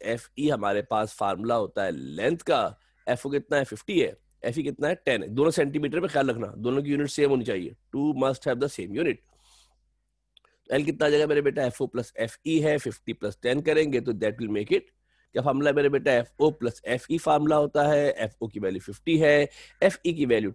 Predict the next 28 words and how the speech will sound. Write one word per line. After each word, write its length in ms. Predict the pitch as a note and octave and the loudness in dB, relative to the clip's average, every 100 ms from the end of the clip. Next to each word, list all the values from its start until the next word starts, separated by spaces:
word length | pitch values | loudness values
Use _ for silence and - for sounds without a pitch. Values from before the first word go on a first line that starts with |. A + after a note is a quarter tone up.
| - | 0
टेन 220 | C3 D3+ | 2 2
है, 220 | D3+ D3 | 4 4
दोनों 240 | A#2+ G2 G2 | 2 0 -2
को 120 | G#2+ | 0
ऐड 240 | G#2 B2+ C#3+ | 0 0 2
करेंगे 360 | C#3+ C#3+ C3+ C#3 | 2 2 2 -4
तो 140 | A2+ | -2
the 140 | G#2 | -2
answer 260 | G2+ G#2 A#2 | -2 -4 -4
will 160 | A2+ B2 | -2 0
be 140 | A3 E4+ - _ _ _ _ _ _ _ _ | 0 0 -8 _ _ _ _ _ _ _ _
सिक्सटी 440 | - B2+ - E3 F3+ | -12 -10 -10 -6 -4
सेंटीमीटर 760 | - A2+ G#2+ A2+ A2 A2 C3 C3+ | 0 0 0 -2 -2 0 2 2
हमारे 280 | A2 G2 G2+ | 4 2 0
पास 220 | G2 G2 | -2 -2
जनाब 220 | F#2+ G#2+ | 0 0
आंसर 260 | F#2 - - | -2 -8 -10
आ 60 | - | -8
जाएगा। 320 | - - - _ _ _ _ _ _ _ _ _ _ _ G3+ | -12 -14 -20 _ _ _ _ _ _ _ _ _ _ _ -2
इसके 220 | - C#4 | 0 4
साथ 200 | A3+ G3+ | 6 6
साथ 180 | G3 F3+ | 4 2
आपसे 260 | E3+ F3 | 2 0
क्या 160 | D#3+ C#3 - | 2 2 2
कहा 280 | A#2+ B2+ C#3 | 2 2 2
कि 180 | C#3+ C#3 | 2 0
दोनों 400 | A#2 A#2+ C3 C3+ | 2 2 4 2
की 160 | - | 0